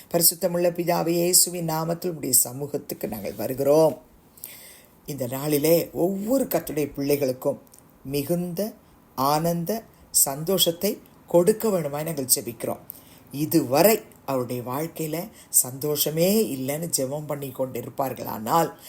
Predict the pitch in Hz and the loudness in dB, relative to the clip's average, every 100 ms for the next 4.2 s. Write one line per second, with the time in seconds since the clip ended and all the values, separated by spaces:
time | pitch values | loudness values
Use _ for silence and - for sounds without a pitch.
0 | - - - _ 147 156 170 175 143 131 | -20 -20 -20 _ -10 -6 -2 -2 -2 -4
1 | 120 120 127 _ 127 123 - 127 123 123 | -6 -8 -12 _ -10 -8 -8 -6 -6 -4
2 | 120 120 120 113 - - - - 135 - | -8 -8 -12 -12 -20 -20 -20 -12 -12 -6
3 | 131 123 117 110 131 123 143 139 131 - | -6 -6 -6 -4 -2 -2 -4 -2 -4 -4
4 | 123 107 | -8 -8